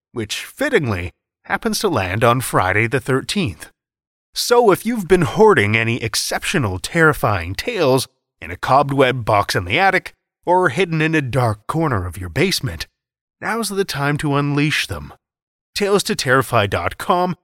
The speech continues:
slash submissions is where you'll find all the details you need to submit. But for now, we've got some tales lined up and ready to go. And I think it's time we get on with our episode.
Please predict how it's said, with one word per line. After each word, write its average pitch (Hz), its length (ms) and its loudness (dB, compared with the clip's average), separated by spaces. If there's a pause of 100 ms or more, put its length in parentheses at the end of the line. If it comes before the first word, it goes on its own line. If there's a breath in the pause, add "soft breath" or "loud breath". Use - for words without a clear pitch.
(120)
slash - 520 -8
submissions 139 760 -4 (280)
is 151 140 -4
where 208 160 2
you'll 165 180 2
find 120 400 2 (120)
all 139 200 4
the 160 120 0
details 107 560 0
you 135 80 -2
need 110 480 -4
to 113 80 -8
submit. 107 560 -6 (800)
But 131 180 2
for - 140 2
now, 117 480 0 (120)
we've 233 240 -2
got 160 280 -2
some 190 240 -4
tales 123 440 -2
lined 95 360 0
up 98 200 -2
and 104 200 -4
ready 110 260 0
to 165 120 -8
go. 120 360 -2 (640)
And 175 240 -4
I 165 100 -2
think 185 260 -6
it's 151 140 -4
time 143 300 -2
we 175 80 -4
get 131 180 0
on 101 220 -2
with 131 120 -8
our 156 140 -2
episode. 82 640 -4